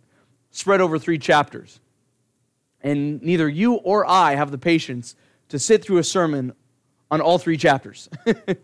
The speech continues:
So we've split it up over three weeks. We've already looked at Daniel ten a few weeks ago. We're gonna look at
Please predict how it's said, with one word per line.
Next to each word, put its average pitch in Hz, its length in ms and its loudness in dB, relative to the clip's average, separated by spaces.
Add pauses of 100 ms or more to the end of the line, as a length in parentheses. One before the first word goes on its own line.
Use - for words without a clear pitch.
(480)
So 220 160 4
we've 196 220 4
split 220 300 0
it 196 80 0
up 175 200 2
over 147 160 -4
three 175 220 0
weeks. 165 300 0
We've 147 160 -2
already 190 160 2
looked 202 180 0
at 202 100 -2
Daniel 190 300 2
ten 202 180 -2
a 185 60 -2
few 175 180 -8
weeks 160 240 -4
ago. 156 160 0
We're 165 120 -2
gonna 160 100 -6
look 156 160 -4
at 139 140 -2